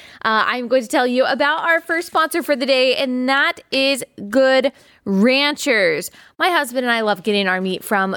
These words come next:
good ranchers dot com slash Allie because it's a hundred percent American. So when you buy your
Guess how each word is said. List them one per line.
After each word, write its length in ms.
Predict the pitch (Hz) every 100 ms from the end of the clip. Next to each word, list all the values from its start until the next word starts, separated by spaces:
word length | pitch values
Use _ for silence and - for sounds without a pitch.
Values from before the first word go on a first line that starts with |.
| 180
good 180 | 208 190
ranchers 580 | 185 190 185 190 185 - 180
dot 240 | 196 160
com 460 | - 185 180 180 180 -
slash 600 | - - 180 160 175 - -
Allie 480 | 170 160 170 180 180 - -
because 380 | 262 302 285 269
it's 160 | 277 269
a 20 |
hundred 220 | 294 294
percent 240 | 277 247 -
American. 540 | 202 180 180 - 165
So 180 | - 214
when 220 | 220 269
you 120 | 285
buy 520 | 233 247 240 233 240 -
your 680 | 190 208 202 202 196 185